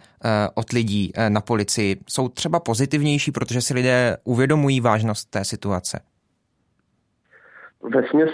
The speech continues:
Speaker 2: ano, vesměs ti lidé ve chvíli, kdy s nimi policisté hovoří a upozorňují je, tak, eh, poděkují,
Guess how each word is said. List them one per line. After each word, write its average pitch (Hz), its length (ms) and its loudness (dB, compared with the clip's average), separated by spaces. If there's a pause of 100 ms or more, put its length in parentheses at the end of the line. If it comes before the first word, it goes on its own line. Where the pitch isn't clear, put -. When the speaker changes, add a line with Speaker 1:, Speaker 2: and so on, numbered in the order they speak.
Speaker 2:
ano, 131 400 4
vesměs 127 380 2
ti 143 100 4
lidé 127 380 4 (460)
ve 120 100 2
chvíli, 127 280 2
kdy 127 440 2
s - 40 -12
nimi 131 180 4
policisté 131 500 2
hovoří 131 360 4
a 143 40 6
upozorňují 123 680 2
je, 127 160 4 (100)
tak, 117 180 2 (140)
eh, 131 40 4 (1000)
poděkují, 127 800 2